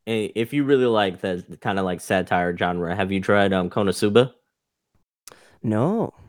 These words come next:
Speaker 2: What is
Speaker 1: Oh,
Speaker 2: this? Educate me.
Speaker 1: Konosuba is amazing. I think Konosuba, I've said this on the show before, is my favorite anime, like, comedy anime of all time.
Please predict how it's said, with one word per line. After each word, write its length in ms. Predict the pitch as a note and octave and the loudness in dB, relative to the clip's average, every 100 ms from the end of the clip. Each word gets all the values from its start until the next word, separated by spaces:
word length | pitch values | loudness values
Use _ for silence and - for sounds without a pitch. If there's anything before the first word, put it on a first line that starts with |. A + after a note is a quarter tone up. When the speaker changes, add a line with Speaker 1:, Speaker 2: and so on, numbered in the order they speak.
| _ | _
Speaker 2:
What 160 | - A#2+ | -4 2
is 80 | A#2 | 6
Speaker 1:
Oh, 60 | |
Speaker 2:
this? 440 | C#3+ C3 - _ - _ | 8 6 2 _ -20 _
Educate 380 | A#2+ C#3 C3+ - | 2 4 4 2
me. 60 | A#2+ | 2
Speaker 1:
Konosuba 300 | C#3 A#2 F2 | 2 2 0
is 220 | G#2+ F#2+ | -2 -4
amazing. 580 | G2 F#2+ F#2 F2+ F2 E2 | -6 -4 -4 -4 -6 -2
I 120 | A#2 B2+ | 0 2
think 400 | E3 G#2+ - - | 2 0 -10 -2
Konosuba, 680 | D3 D3 C3 C#3+ B2 G#2+ - | 0 2 2 2 4 2 2
I've 160 | G#2 | -2
said 180 | - G#2+ | -2 -2
this 160 | G2 G2 | -2 -4
on 100 | F#2+ | -6
the 80 | F#2 | -4
show 180 | F#2+ | -6
before, 320 | F2+ F2 F#2 D2+ - | -6 -6 -6 -6 -4
is 200 | G#2+ G2 | -4 -2
my 300 | G2 G2 F#2+ | 0 0 -2
favorite 960 | - - A2 C#3 C#3+ D3+ B2+ - - _ _ _ _ _ - | -6 -2 0 2 2 4 4 0 -12 _ _ _ _ _ -2
anime, 640 | A#2 A2 G#2 F#2+ F2 E2 | 2 2 2 2 0 0
like, 180 | G2 F#2 | 0 0
comedy 460 | - A2 G2+ G2 E2 | 2 2 2 -2 -2
anime 240 | F#2 F2+ | -2 -4
of 140 | E2 | -4
all 160 | E2+ D#2 | -6 -8
time. 320 | D#2 D2 - | -10 -12 -16